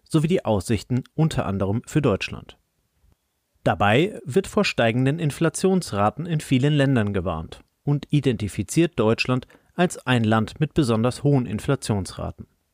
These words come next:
Die Organisation warnt davor, dass die Inflation in Deutschland möglicherweise langfristig anhält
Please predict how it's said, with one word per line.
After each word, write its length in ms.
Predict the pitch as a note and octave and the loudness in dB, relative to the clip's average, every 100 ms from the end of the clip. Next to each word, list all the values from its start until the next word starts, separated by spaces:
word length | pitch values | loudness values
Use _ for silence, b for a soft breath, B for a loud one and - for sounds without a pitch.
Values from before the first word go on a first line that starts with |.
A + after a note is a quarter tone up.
| _ - | _ -6
Die 80 | B2+ | -2
Organisation 800 | G#2 G#2 G2 F2+ - C#3 F3 A#2 | 0 0 0 -2 0 0 2 2
warnt 240 | A#2 D#3 | 0 2
davor, 380 | C#3 - F3+ G#3 - | -2 0 -2 -2 -2
dass 120 | C#3 | -2
die 120 | A3 | 0
Inflation 580 | F3 - E3 - G3+ G3+ | -2 2 0 2 2 4
in 100 | G3 | 4
Deutschland 420 | B2+ A#2+ - C#3+ | 2 2 0 -2
möglicherweise 760 | D3+ C#3 C3+ - C3 A2+ A2+ B2+ | 0 0 0 -2 2 2 4 2
langfristig 680 | A2 A2+ - A#2 - A2+ G2+ | 2 0 -2 -6 -4 -6 -2
anhält 440 | A#2 A2+ C3 - | 2 2 2 -2